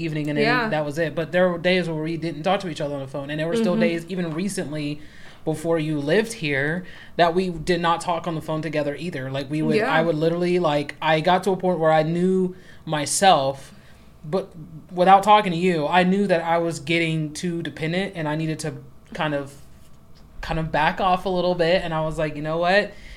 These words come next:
Speaker 1: I need a f-, I need some days where I just come straight home from
Speaker 2: Mm-hmm.
Speaker 1: work, lay my ass down, watch T V,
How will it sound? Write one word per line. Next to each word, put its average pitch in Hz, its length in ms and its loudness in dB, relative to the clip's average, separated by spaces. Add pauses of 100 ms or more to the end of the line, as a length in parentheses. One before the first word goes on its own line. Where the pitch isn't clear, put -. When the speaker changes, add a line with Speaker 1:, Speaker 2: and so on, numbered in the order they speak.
(360)
Speaker 1:
I 160 60 2
need 170 160 -2
a 175 60 2
f-, 165 200 -6
I 175 120 2
need 180 160 2
some 175 180 -2
days 170 240 0
where 165 100 2
I 156 120 4
just 160 200 -6
come 175 220 -2
straight 165 300 -2
home 147 400 -4
from 240 200 0
Speaker 2:
Mm-hmm. 226 80 2
Speaker 1:
work, 170 320 4 (280)
lay 151 180 0
my 196 180 2
ass 196 240 4
down, 160 480 0
watch 151 280 -2
T 170 140 -6
V, 147 340 -6